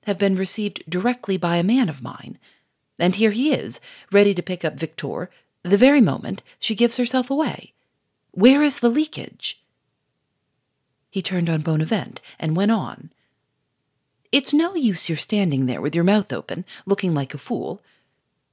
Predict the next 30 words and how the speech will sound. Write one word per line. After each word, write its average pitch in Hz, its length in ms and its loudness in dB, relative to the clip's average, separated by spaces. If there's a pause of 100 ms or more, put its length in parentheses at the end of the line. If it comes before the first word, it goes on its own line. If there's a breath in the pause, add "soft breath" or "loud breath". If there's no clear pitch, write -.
(160)
Go 285 200 4
upstairs 151 500 0
to 160 80 -6
the 151 80 -2
servants' 143 360 -2
quarters - 400 -8 (240 loud breath)
and 196 160 0
search 254 240 -2
Victor's 190 480 -4
room 233 160 6
again. 123 380 -8 (600)
That 180 220 -8
fool 190 300 -4
of 160 100 -2
an 147 80 -2
inspector - 600 -4
may 139 140 0
have 143 120 -4
missed 214 220 2
something, - 460 -10 (420 soft breath)
just 233 340 2
as 165 80 -6
he 165 100 -2
missed 151 220 0
Victor 160 420 -2
herself. 151 560 -4 (800)
Get 196 160 6
on, 127 240 -4 (240 soft breath)
be 202 140 -2
smart." - 500 -2